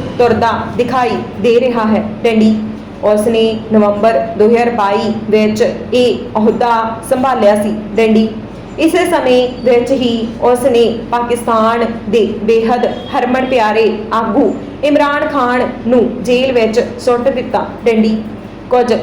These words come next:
ਪਾਰਟੀਆਂ ਦੇ ਮਿਲਗੋਬੇ ਨਾਲ ਸ਼ਾਹਬਾਜ਼ ਸ਼ਰੀਫ ਦੀ ਸਰਕਾਰ ਬਣਾਈ, ਪਰ ਜਨਰਲ ਆਸਿਮ ਮੁਨੀਰ ਲਗਾਤਾਰ ਆਪਣੀ ਸ਼ਕਤੀ ਵਧਾਉਂਦਾ ਰਿਹਾ। ਡੰਡੀ। ਪਿਛਲੇ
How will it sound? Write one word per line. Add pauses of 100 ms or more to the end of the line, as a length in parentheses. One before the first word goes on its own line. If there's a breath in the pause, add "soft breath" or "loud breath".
(120)
ਪਾਰਟੀਆਂ
ਦੇ (320)
ਮਿਲਗੋਬੇ (280)
ਨਾਲ (160)
ਸ਼ਾਹਬਾਜ਼ (220)
ਸ਼ਰੀਫ
ਦੀ (160)
ਸਰਕਾਰ (220)
ਬਣਾਈ, (540)
ਪਰ (220)
ਜਨਰਲ (240)
ਆਸਿਮ
ਮੁਨੀਰ (220)
ਲਗਾਤਾਰ (180)
ਆਪਣੀ (160)
ਸ਼ਕਤੀ (140)
ਵਧਾਉਂਦਾ
ਰਿਹਾ। (200)
ਡੰਡੀ। (640 loud breath)
ਪਿਛਲੇ